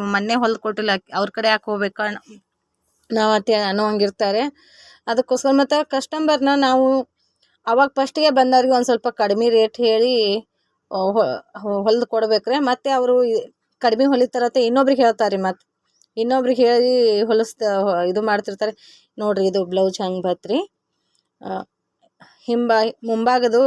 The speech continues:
ಹಿಂಭಾಗದು ಹೆಚ್ಚಾಗೈತ್ರಲ್ಲ, ಅದು ಹೆಚ್ಚಾಗಿದ್ದೇನೈತಿ ಇಲ್ಲಿ ಕಟ್ ಮಾಡಿ ಹುಕ್ಸ್ ಮನಿ ಮಾಡ್ಬೇಕ್ರಿ. ಅಲ್ಲಿ ಹುಕ್ಕಿನ ಮನಿ ಅಲ್ಲಿ ಬತ್ತಂದ್ರ ಅದು ಹೊಲಿ-, ಅರ್ಬಿ ಅಷ್ಟ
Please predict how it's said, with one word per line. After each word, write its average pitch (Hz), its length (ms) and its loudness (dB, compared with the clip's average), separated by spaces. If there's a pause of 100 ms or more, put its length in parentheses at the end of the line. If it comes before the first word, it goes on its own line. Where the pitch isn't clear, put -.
(120)
ಹಿಂಭಾಗದು 226 540 2
ಹೆಚ್ಚಾಗೈತ್ರಲ್ಲ, 220 720 -2 (480)
ಅದು 220 140 -4
ಹೆಚ್ಚಾಗಿದ್ದೇನೈತಿ 240 880 0
ಇಲ್ಲಿ 226 160 -4
ಕಟ್ 214 280 -2
ಮಾಡಿ 208 320 0 (1000)
ಹುಕ್ಸ್ 240 260 -8
ಮನಿ 220 180 0
ಮಾಡ್ಬೇಕ್ರಿ. 196 480 -2
ಅಲ್ಲಿ 185 160 -2 (1500)
ಹುಕ್ಕಿನ 240 320 -2
ಮನಿ 226 200 0
ಅಲ್ಲಿ 220 200 2
ಬತ್ತಂದ್ರ 226 480 0
ಅದು 254 220 2
ಹೊಲಿ-, 214 340 0
ಅರ್ಬಿ 208 360 0
ಅಷ್ಟ 214 260 -2